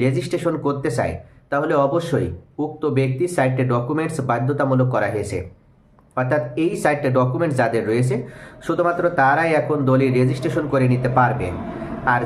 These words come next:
যাদের বৈধভাবে জমি ক্রয় করা বা যারা সঠিক প-, হচ্ছে মূল্য প্রদান করার মাধ্যমে জমি ক্রয় করেছে, কিন্তু এই চারটি ডকুমেন্টস তারা অ্যারেঞ্জ করতে পারছে না, তাহলে তারা কিন্তু কোনোভাবেই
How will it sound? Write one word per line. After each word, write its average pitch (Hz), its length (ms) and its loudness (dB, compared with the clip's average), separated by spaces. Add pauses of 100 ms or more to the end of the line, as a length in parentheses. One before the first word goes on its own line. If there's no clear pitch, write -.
যাদের 135 340 4 (340)
বৈধভাবে 170 640 2 (100)
জমি 143 280 2
ক্রয় 143 300 2
করা 156 180 4 (320)
বা 123 100 4 (100)
যারা 139 200 4 (400)
সঠিক 175 420 -2 (120)
প-, 151 280 2
হচ্ছে 139 240 0 (140)
মূল্য 143 320 2
প্রদান 143 400 0
করার 135 340 0
মাধ্যমে 127 340 0
জমি 131 300 0
ক্রয় 131 280 2
করেছে, 170 340 0 (440)
কিন্তু 170 200 -4
এই 175 180 0
চারটি 143 320 0
ডকুমেন্টস 131 580 0
তারা 143 220 2
অ্যারেঞ্জ 127 320 2
করতে 131 240 -2
পারছে 107 320 -2
না, 90 100 -4 (360)
তাহলে 170 360 -2
তারা 143 140 2
কিন্তু 139 240 -2
কোনোভাবেই 131 580 0